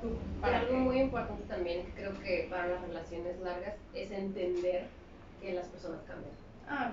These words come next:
Speaker 3: sí, total,
Speaker 2: Completamente.
Speaker 3: total.
Speaker 2: O sea, la persona a lo mejor que, que yo quería mucho y la que no me hacía daño, no es la misma persona que es ahorita.
Speaker 1: No.
Speaker 2: Entonces, sí cuesta trabajo entender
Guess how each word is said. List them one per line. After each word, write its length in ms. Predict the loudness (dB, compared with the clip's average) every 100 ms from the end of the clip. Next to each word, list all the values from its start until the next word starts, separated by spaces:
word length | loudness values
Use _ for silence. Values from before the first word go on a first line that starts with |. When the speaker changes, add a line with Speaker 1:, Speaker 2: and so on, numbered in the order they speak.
| -4
Speaker 3:
sí, 160 | -10 -8 -6
total, 280 | -2 0
Speaker 2:
Completamente. 480 | 2 2 0 0 2
Speaker 3:
total. 200 | 4 6
Speaker 2:
O 40 | 8
sea, 340 | 6 4 2 -4 -10 -2
la 200 | 0 0
persona 560 | -2 -2 0 4 4 4
a 20 |
lo 120 | 2
mejor 320 | 0 -2 -4
que, 200 | -2 2 4 4 2
que 100 | -2
yo 120 | -2
quería 220 | -2 0
mucho 240 | 0 -2 -2
y 100 | -4
la 160 | -4
que 140 | -4 -2
no 120 | 0
me 120 | 0
hacía 280 | -2 -2 -2
daño, 440 | 0 0 0 0 0
no 280 | 0 0 0
es 200 | -2 -4
la 120 | -4
misma 220 | -2 -2 -4
persona 380 | -6 -6 -6 -6
que 80 | -8
es 100 | -8
ahorita. 280 | -6 -6 -8 -10 -6
Speaker 1:
No. 160 | 0 2
Speaker 2:
Entonces, 600 | 2 2 2 2 0 -2 -4 -12 -14 -14 -14 -2
sí 200 | 2 2
cuesta 200 | 2 2
trabajo 300 | 2 0 0
entender 540 | -2 2 2 2 -2